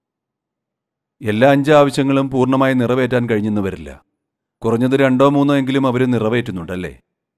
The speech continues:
നിങ്ങളുടെ ഭാര്യയോ ഭർത്താവോ അവരങ്ങനെ ചെയ്യുന്നില്ലേ? അവര് അങ്ങനെ ചെയ്യുന്നില്ലെങ്കിൽ നിങ്ങളിപ്പോൾ ഇവിടെ ഇങ്ങനെ ഉണ്ടാകുമായിരുന്നില്ല. ശരിയാണോ?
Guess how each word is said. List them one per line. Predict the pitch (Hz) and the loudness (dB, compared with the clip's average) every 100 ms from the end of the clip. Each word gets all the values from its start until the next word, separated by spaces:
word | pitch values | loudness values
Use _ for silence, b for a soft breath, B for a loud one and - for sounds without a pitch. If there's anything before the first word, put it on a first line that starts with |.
| - | -12
നിങ്ങളുടെ | 110 123 131 | -6 -2 0
ഭാര്യയോ | 113 113 127 147 | 2 2 2 -2
ഭർത്താവോ | 117 104 123 95 69 64 _ _ _ _ _ _ | -4 -2 -2 -2 -6 -18 _ _ _ _ _ _
അവരങ്ങനെ | 107 127 147 165 | -2 0 2 -2
ചെയ്യുന്നില്ലേ? | 156 165 170 104 76 67 _ _ _ _ _ _ _ _ _ _ _ _ _ _ _ _ _ _ - | 0 0 2 -4 -8 -18 _ _ _ _ _ _ _ _ _ _ _ _ _ _ _ _ _ _ -2
അവര് | 131 147 156 | 2 4 4
അങ്ങനെ | 135 143 156 | 4 2 0
ചെയ്യുന്നില്ലെങ്കിൽ | - 135 156 156 143 151 123 85 65 _ _ _ _ _ _ _ - | 0 0 2 2 0 0 -2 -8 -14 _ _ _ _ _ _ _ -8
നിങ്ങളിപ്പോൾ | 135 156 156 123 147 | -2 0 0 0 0
ഇവിടെ | 143 135 | 0 0
ഇങ്ങനെ | 139 127 127 | 0 0 0
ഉണ്ടാകുമായിരുന്നില്ല. | 117 120 127 117 107 92 85 69 58 _ _ _ _ _ _ _ _ _ _ _ _ _ _ _ _ _ _ _ _ _ _ | 0 2 2 0 -4 -6 -12 -16 -20 _ _ _ _ _ _ _ _ _ _ _ _ _ _ _ _ _ _ _ _ _ _
ശരിയാണോ? | - 117 117 156 101 | -12 -6 -4 -2 -4